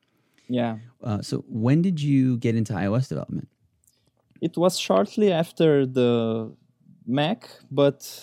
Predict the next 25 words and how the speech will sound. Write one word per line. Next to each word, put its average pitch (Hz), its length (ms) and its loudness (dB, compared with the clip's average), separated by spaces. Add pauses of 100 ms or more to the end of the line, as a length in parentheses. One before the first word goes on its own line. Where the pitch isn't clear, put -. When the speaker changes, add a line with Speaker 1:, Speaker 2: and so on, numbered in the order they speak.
(640)
Speaker 1:
it 120 300 -8
took - 180 -6
a 190 80 4
while 151 380 2
because 131 360 0
I 120 260 0
didn't 123 680 -4 (260)
really 120 240 -2
have 120 340 -4
an 156 80 -8
iPhone. 165 480 -8
I 131 120 -6
think 156 360 -12
I 147 100 -4
got 127 280 -6
my 127 140 -6
first 135 420 -8
iPhone 139 720 -8 (540)
in 117 840 -4 (340)
twenty 120 300 -2
twelve 156 760 -4
or 113 340 -8
twenty 117 240 -8
thirteen. 156 800 -8 (560)
It 117 160 -10